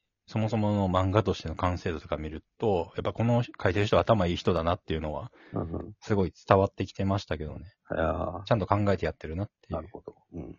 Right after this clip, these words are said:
Speaker 1: うん。
Speaker 2: なんか結構なんか年配の方というか、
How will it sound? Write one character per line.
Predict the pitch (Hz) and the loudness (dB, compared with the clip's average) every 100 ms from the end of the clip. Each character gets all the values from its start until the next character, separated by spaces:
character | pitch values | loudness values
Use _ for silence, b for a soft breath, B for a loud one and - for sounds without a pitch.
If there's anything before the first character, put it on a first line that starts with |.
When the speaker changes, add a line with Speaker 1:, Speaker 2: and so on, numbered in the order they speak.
| - | -8
Speaker 1:
う | |
ん。 | 90 82 78 80 82 _ b b _ _ - | -6 -6 -6 -10 -12 _ b b _ _ -8
Speaker 2:
な | |
ん | - | -8
か | |
結 | - 330 | -6 -4
構 | - 85 | 0 2
な | 85 | 0
ん | - | -4
か | - | -6
年 | 95 101 120 143 | -2 0 0 2
配 | 131 127 | 2 2
の | 127 | -2
方 | - - 107 | -2 -4 -4
と | 87 | -8
い | |
う | |
か、 | 95 | -14